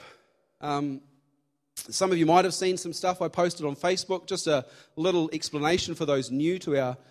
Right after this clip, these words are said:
circle here. We have two Facebook, um, th-, ways that you can join us. The first one is the public page, which you can just like and you get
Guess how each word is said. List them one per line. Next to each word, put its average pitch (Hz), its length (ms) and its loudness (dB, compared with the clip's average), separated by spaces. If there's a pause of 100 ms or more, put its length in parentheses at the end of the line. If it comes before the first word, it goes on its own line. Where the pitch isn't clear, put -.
(180)
circle 175 440 0
here. 143 220 0
We 170 160 4
have 160 200 0
two 185 180 -2
Facebook, 160 640 0 (420)
um, 120 400 -6 (420)
th-, 139 220 -8
ways 131 260 2
that 135 80 -6
you 127 120 -2
can 120 160 -6
join 143 260 4
us. 120 100 -4
The - 80 -6
first 185 320 6
one 151 140 2
is 131 80 -4
the - 80 -12
public 160 380 -6
page, 175 320 0
which 151 100 -12
you 156 160 -4
can 135 120 -6
just 117 140 -12
like 131 460 -2
and 120 100 -6
you 120 100 -4
get 120 240 -8